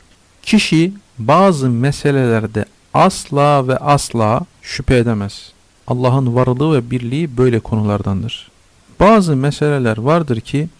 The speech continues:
akidevi konularla alakalıdır. Fakat ihtilaf edilmiştir.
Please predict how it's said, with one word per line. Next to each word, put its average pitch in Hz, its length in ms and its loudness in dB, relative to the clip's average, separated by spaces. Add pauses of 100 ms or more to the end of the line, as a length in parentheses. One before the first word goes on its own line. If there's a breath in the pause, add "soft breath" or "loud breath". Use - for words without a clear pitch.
(440)
akidevi 185 500 4
konularla 135 640 0
alakalıdır. 113 840 -2 (520)
Fakat 190 280 2 (120)
ihtilaf 151 520 -2
edilmiştir. 107 720 -6